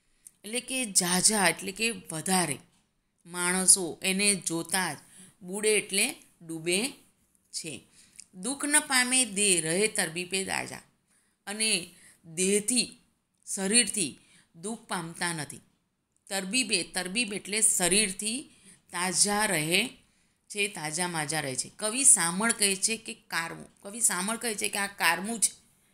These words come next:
આકરું છે, પણ હોંસીજનને હિત હશે. અને પણ જે કે હોંસીજન છે, જે હોંસીલા માણસો છે, એને એનાથી લાભ હશે.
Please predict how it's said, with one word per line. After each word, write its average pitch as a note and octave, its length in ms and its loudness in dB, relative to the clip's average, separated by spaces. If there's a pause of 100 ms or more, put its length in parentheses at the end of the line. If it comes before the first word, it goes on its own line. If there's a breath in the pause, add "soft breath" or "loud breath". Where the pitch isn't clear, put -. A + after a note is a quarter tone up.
(440 soft breath)
આકરું A#3 420 -2
છે, - 300 0 (2250)
પણ C4 300 -2 (360)
હોંસીજનને G3 1120 2 (160)
હિત F#3 180 0
હશે. C#3+ 460 2 (100)
અને F#3 200 -6
પણ F#3+ 240 -6
જે F3 180 -2
કે F3 300 -2 (480 loud breath)
હોંસીજન F3 680 4
છે, D#3 200 0
જે D#3+ 140 -2
હોંસીલા E3+ 640 4
માણસો E3+ 560 -2
છે, - 180 0 (360 loud breath)
એને G3+ 380 2 (120)
એનાથી E3 420 -2
લાભ D3+ 460 0
હશે. - 400 -2